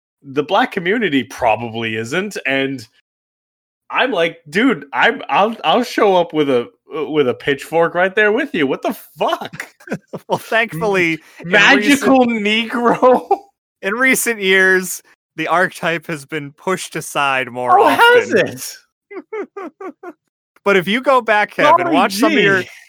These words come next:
Speaker 2: watch some of your childhood favorite movies, and you'll start to see a pattern. <laughs>
Speaker 1: I don't want to.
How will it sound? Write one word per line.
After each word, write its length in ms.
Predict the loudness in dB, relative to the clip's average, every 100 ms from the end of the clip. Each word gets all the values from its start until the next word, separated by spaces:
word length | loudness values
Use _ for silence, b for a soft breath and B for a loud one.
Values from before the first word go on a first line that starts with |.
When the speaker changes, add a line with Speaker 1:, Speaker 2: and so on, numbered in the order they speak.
| B
Speaker 2:
watch 220 | 0 0
some 180 | -2 -4
of 60 | -4
your 160 | -6
childhood 800 | -8 -6 -2 0 0 -2 -6 -6
favorite 440 | -4 -4 -4 -6 -10
movies, 480 | -10 -6 -6 -4
and 140 | -6 -6
you'll 140 | -6
start 280 | -6 -6 -8
to 60 | -10
see 200 | -10 -10
a 80 | -10
pattern. 640 | -6 -4 -4 -6 -8 -8
<laughs> 60 | -2
Speaker 1:
I 120 | 2
don't 220 | 2 0
want 300 | -2 -4 -6
to. 320 | -6 -6 -6